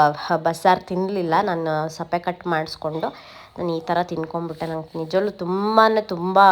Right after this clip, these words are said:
ಫೇವ್ರೆಟ್ ಫುಡ್ಡು ಉಪ್ಸಾರು ಮುದ್ದೆ, ತುಂಬ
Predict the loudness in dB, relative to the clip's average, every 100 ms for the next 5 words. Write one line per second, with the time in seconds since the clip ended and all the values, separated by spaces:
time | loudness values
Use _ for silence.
0 | 6 2 -4 0 2 2 0 -6 -8 -6
1 | -8 -8 -6 -2 -2 -4 -8 -8 -8 -12
2 | -20 -20 -16 -10 2